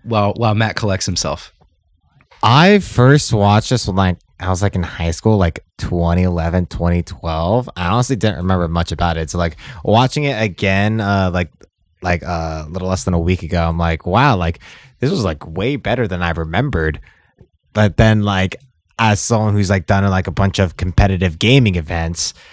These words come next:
Speaker 2: like, seeing Steve walk in, uh, to his first, uh, lan event, essentially, I was like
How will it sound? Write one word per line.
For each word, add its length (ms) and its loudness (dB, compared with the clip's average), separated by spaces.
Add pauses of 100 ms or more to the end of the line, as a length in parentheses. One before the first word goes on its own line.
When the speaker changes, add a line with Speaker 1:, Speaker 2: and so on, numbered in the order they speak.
(180)
Speaker 2:
like, 200 -2
seeing 640 -4
Steve 720 -4
walk 460 -2
in, 380 2 (580)
uh, 300 2
to 180 2
his 180 -2
first, 560 0 (220)
uh, 260 -2
lan 380 -2
event, 380 0
essentially, 720 2 (400)
I 160 4
was 240 4
like 240 -2